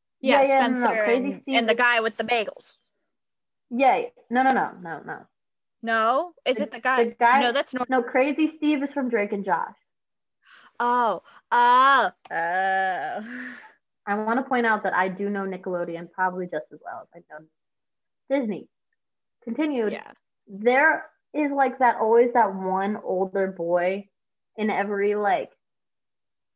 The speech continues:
Speaker 1: in both channels that I relate to. And I
Speaker 2: Mm-hmm.
Speaker 1: think that Crazy Steve is it for Nickelodeon, and I think Jason Dolly got it for me for, um, for Disney, because he's been in so many Disney shows and movies.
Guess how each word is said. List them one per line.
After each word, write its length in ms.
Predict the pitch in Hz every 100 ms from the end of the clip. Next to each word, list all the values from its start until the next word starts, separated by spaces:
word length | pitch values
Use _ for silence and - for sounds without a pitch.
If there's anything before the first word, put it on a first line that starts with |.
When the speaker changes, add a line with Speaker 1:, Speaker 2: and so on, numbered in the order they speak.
| _ 226
Speaker 1:
in 160 | 220
both 340 | 208 208 214 -
channels 420 | 208 196 202 214
that 100 | 190
I 60 | 185
relate 460 | 175 156 160 175 -
to. 340 | - 240 247 240 -
And 120 | 208
I 100 | 202
Speaker 2:
Mm-hmm. 80 | 214
Speaker 1:
think 340 | 240 233 233 - _ _ _ -
that 200 | 202 -
Crazy 500 | - 226 233 240 240
Steve 300 | 226 220 220
is 100 | 214
it 140 | 208 -
for 80 |
Nickelodeon, 800 | 202 185 175 180 175 175 208 226 214
and 80 | 202
I 60 |
think 260 | 185 214 196
Jason 320 | 180 180 196
Dolly 340 | 180 160 170 180
got 280 | 170 151
it 60 | 156 -
for 120 | 180 180
me 160 | 170 _ _
for, 380 | 165 156 151 147 _ _ _ _ _
um, 460 | 190 180 147 131 180 _ _ _ _ _ _ _ _ _ _ _ _
for 80 | 202
Disney, 420 | 185 175 220 247
because 300 | 240 262 240
he's 180 | 277 294
been 160 | 247 294
in 140 | 339 330 -
so 220 | - 202 208
many 240 | 214 214
Disney 340 | 175 180 202 214
shows 260 | 233 233 233 _ _ _
and 200 | 196 202
movies. 440 | 190 190 202 208